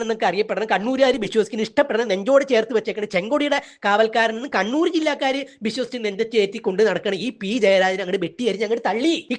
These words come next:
കല്ലിലടിച്ച പൂക്കല പോലെ തല അങ്ങോട്ട് ചിന്നി ചിറിച്ച് അങ്ങോട്ട് കാട്ടിക്കളയുന്ന പി, ടി പി ചന്ദ്രശേഖരനെ കുറിച്ച് പി പറഞ്ഞതുപോലെ ഇപ്പൊ അങ്ങനെ ആയിപ്പോയി. പി ജയരാജന്റെ രാഷ്ട്രീയ പാർട്ടി കല്ലിലടിച്ച പൂക്കൽ പോലെയാണ് പിണറായി അങ്ങോട്ട് ക-, അങ്ങോട്ട് ചിന്നി ചിറിച്ച് കാട്ടിക്കളഞ്ഞ്.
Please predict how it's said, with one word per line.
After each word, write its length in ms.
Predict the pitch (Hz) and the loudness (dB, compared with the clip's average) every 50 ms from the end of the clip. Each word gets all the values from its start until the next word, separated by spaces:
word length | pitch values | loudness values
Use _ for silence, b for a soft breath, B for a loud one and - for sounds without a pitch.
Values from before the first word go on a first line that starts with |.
| - | 0
കല്ലിലടിച്ച 440 | 220 214 220 294 302 302 294 311 294 - 208 | 0 0 2 4 2 4 4 2 -2 -2 -2
പൂക്കല 280 | 233 247 233 262 269 277 | -4 -2 2 2 2 4
പോലെ 140 | 277 269 269 269 | 2 2 0 2
തല 120 | 233 208 208 262 | 2 2 2 0
അങ്ങോട്ട് 180 | 254 277 - - | -2 -2 -4 -6
ചിന്നി 160 | 220 208 294 240 277 | -6 -4 -4 -2 -2
ചിറിച്ച് 260 | 269 277 269 214 - | -2 -2 -2 -4 -2
അങ്ങോട്ട് 220 | 269 285 277 254 - 277 | -2 -2 -2 0 2 2
കാട്ടിക്കളയുന്ന 480 | 285 294 277 285 269 247 262 247 262 - | 2 2 2 0 0 0 0 -2 -4 -4
പി, 80 | 226 233 254 - B B B B | -4 -4 -6 -8 B B B B
ടി 80 | 247 233 226 | -4 -2 -2
പി 80 | 285 214 302 | -2 0 0
ചന്ദ്രശേഖരനെ 520 | 269 254 226 - 269 262 247 254 269 262 254 | 0 0 0 2 2 4 4 2 0 -2 -2
കുറിച്ച് 200 | 233 - 247 185 196 | -2 -4 -4 -4 -2
പി 80 | 220 277 262 | 0 2 2
പറഞ്ഞതുപോലെ 500 | 214 202 220 240 247 254 247 220 226 240 247 | 2 2 2 2 4 6 6 6 4 2 2
ഇപ്പൊ 120 | 247 247 240 220 | 0 -2 -2 -2
അങ്ങനെ 200 | 185 196 208 - 208 185 | -4 -6 -6 -6 -4 -4
ആയിപ്പോയി. 360 | 196 240 - - 208 202 214 269 269 b b b b - | -4 -6 -6 -6 -6 -6 -6 -8 -10 b b b b -2
പി 80 | 220 311 311 330 | 0 0 2 2
ജയരാജന്റെ 460 | 254 254 240 247 247 214 233 233 269 226 | 0 2 2 2 2 0 -2 -2 0 2
രാഷ്ട്രീയ 340 | 202 202 190 - 254 262 - 254 | 2 0 -2 -4 -8 -6 -4 -4
പാർട്ടി 200 | 214 190 - 240 - - | -4 -4 -6 -6 -6 -4
കല്ലിലടിച്ച 420 | 180 180 190 285 294 285 196 - 240 233 - 214 | -4 -4 -4 -4 -6 -4 -2 0 -2 -2 -2 -2
പൂക്കൽ 280 | 208 214 214 254 262 277 | -6 -4 0 0 2 2
പോലെയാണ് 260 | 247 220 214 220 220 220 226 | 4 2 2 0 -2 -2 -2
പിണറായി 300 | 208 196 202 208 214 208 196 | 0 2 2 2 2 2 0
അങ്ങോട്ട് 160 | 214 196 - - - - | -2 -4 -6 -6 -4 -4
ക-, 100 | 190 - | -2 -2
അങ്ങോട്ട് 200 | 214 202 240 - - 247 | -2 -6 -6 -6 -6 -6
ചിന്നി 180 | 240 349 427 - | -4 -4 -2 0
ചിറിച്ച് 260 | 320 302 269 220 285 - 247 | 0 0 0 0 0 2 2
കാട്ടിക്കളഞ്ഞ്. 440 | 214 - 254 254 240 233 262 262 | 2 2 2 0 2 2 0 -2